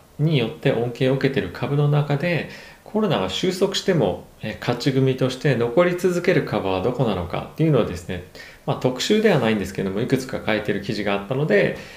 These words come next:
えー、ご紹介をしていきたいと思います。でですね、早速その銘柄ってどこなのかっていうと、まず二つ挙げられています。で、一つがですね、えー、常々僕も、まあ、動画で取り上げているZoom。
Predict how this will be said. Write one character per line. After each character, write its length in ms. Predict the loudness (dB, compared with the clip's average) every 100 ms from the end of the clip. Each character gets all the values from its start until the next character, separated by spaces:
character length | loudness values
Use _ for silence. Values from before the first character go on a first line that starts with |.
| -6
え 80 | -2
ー、 20 |
ご 80 | -2
紹 240 | -2 -2 0
介 160 | 2
を 100 | 2
し 100 | 2
て 100 | -2
い 80 | -4
き 80 | -2
た 120 | -4
い 120 | -2
と 80 | -6
思 260 | -6 -6 -4
い 80 |
ま 220 | -4 -4 -6
す。 180 | -10 -14 -16 -18 -20 2
で 80 | 4
で 80 | 4
す 100 | 2
ね、 60 |
早 160 | 0 2
速 260 | 2 2
そ 140 | 0 0
の 120 | 2
銘 220 | 2 2
柄 160 | 2 0
っ 60 |
て 100 | 0
ど 140 | 2 2
こ 100 | 4
な 120 | 2
の 100 | 2
か 220 | -2 -2 -2
っ 20 |
て 60 |
い 60 | -4
う 40 |
と、 120 | 0 2
ま 140 | 2
ず 80 | 0
二 220 | 0 0
つ 200 | 0 -4 0
挙 180 | 0
げ 60 | 2
ら 80 | 0
れ 80 | 0
て 140 | -2
い 60 | -2
ま 140 | -6
す。 120 | -10 -18 -20 -12 -4
で、 100 | -2
一 200 | 2 2
つ 120 | 4
が 120 | 2
で 80 | 2
す 120 | -2
ね、 280 | -4 -4 -6 -6
え 260 | -4 -4
ー、 140 | -2 0
常 240 | 2 0
々 220 | -2 -4 -6
僕 180 | -10 -2
も、 460 | 2 4 4 -2 -12 -8
ま 160 | -6 0
あ、 20 |
動 140 | 2
画 80 | 4
で 100 | 2
取 160 | 2 2
り 80 |
上 60 | 2
げ 80 | 0
て 100 | 0
い 80 | 2
る 240 | 2 0 -8 -20 -14
Zoom。 440 | -6 0 0 0